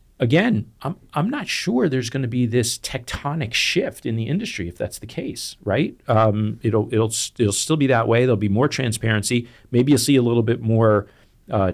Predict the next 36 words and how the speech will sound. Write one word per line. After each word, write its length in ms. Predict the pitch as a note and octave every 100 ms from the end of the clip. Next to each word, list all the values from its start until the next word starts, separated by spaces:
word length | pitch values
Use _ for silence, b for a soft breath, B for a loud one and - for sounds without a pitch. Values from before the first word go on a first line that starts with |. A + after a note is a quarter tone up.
| -
chicken 300 | - D#3+ D#3
variation, 760 | A#2+ A2 A2 G#2 - F#3 A3 -
which 220 | A2+ A2
I 60 | A2+
think 140 | A#2+
would 100 | G#2+
be 100 | G2
a 40 |
good 320 | E2 A#2+ A#2 A2
thing 320 | A#2 A2 C3
as 120 | G2
it 80 | G#2
relates 300 | G2+ G2+ -
to 100 | G#2
any 140 | G2
scrutiny 440 | F#2+ - A2+ G#2+ G2+
under 200 | F#2+ F#2+
antitrust, 800 | G2 G#2 A#2 - C#3 E3 - -
because 280 | G2 G#2+ G2
that 140 | G2
was 100 | F#2+
part 240 | - G#2
of 40 | G2
their 120 | F2+
case, 320 | - G#2 C3
that 100 | -
there 120 | F#2
was 280 | E2+ F#2 G2+
no 120 | G#2 G#2+
variation, 640 | G#2+ G2+ G2+ G#2 - D3
and 140 | G#2
it 100 | -
proved 560 | - - G2 G2+ A#2+ A#2
that 140 | -
there 160 | - E2+
was 300 | F2+ E2+